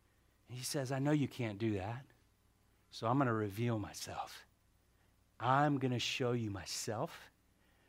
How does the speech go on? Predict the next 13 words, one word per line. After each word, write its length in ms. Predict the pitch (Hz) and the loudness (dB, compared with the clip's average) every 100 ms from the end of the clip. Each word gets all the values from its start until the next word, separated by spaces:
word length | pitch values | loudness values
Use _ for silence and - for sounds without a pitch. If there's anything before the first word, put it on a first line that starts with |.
| _ _ _ - | _ _ _ -12
so 380 | - - 117 110 | -6 0 2 2
that 260 | 113 110 | 0 -2
your 200 | 107 107 | -2 -2
intention 640 | 101 98 143 131 - 147 143 | -2 -4 -2 -2 -2 -2 -4
and 160 | 101 - | -6 -2
passion 580 | - 123 - 180 175 170 | 0 0 -4 -4 -6 -8
is 160 | 104 | -8
gonna 220 | - 101 90 | -4 -6 -6
grow." 520 | 107 95 95 85 - - _ _ _ _ _ _ - - - - - | -8 -4 -2 -4 -12 -20 _ _ _ _ _ _ -20 -18 -20 -20 -12
So 200 | - 127 | 0 2
listen 320 | 120 147 151 143 | 6 4 2 0
to 180 | 147 | 0
the 220 | 123 117 | 2 0